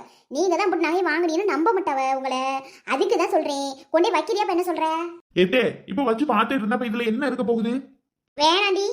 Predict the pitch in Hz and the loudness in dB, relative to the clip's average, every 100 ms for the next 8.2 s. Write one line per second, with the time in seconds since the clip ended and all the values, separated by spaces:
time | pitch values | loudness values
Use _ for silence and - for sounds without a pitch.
0 | - 392 381 339 285 247 - _ _ _ | -4 0 2 2 -2 -8 -16 _ _ _
1 | _ _ - 494 480 494 403 403 - _ | _ _ 2 4 4 2 -2 -4 -18 _
2 | _ _ 381 508 494 285 254 - 480 494 | _ _ 2 2 2 -4 -6 -2 0 2
3 | 349 247 - _ 170 180 220 214 233 202 | -2 -8 -16 _ 4 4 4 2 2 2
4 | 202 190 175 180 185 165 165 156 151 151 | 4 2 0 -2 -4 -4 -6 -6 -10 -14
5 | 151 _ _ _ _ _ _ _ 285 359 | -16 _ _ _ _ _ _ _ 2 4
6 | 466 622 - 359 480 480 494 587 466 554 | 2 -2 -8 -4 -2 -2 -4 -4 -4 -4
7 | 494 508 480 480 453 453 480 440 403 359 | -2 0 0 0 0 2 0 0 -4 -2
8 | 427 587 | 0 0